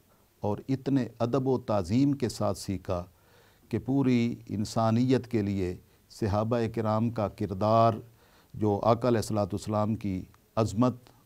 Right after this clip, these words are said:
और आपकी ताज़ीम व तौक़ीर की सूरत में पेश किया, उसकी मिसाल कायनात में किसी ज़माने में कहीं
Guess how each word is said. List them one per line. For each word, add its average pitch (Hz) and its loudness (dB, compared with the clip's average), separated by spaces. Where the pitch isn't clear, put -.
और 98 -2
आपकी 104 -2
ताज़ीम 101 -2
व 104 -2
तौक़ीर 107 -2
की 107 -6
सूरत 104 -4
में 95 -4
पेश 110 -2
किया, 87 -6
उसकी 127 -4
मिसाल 107 2
कायनात 117 6
में 104 -2
किसी - -2
ज़माने 104 2
में 95 -2
कहीं 107 0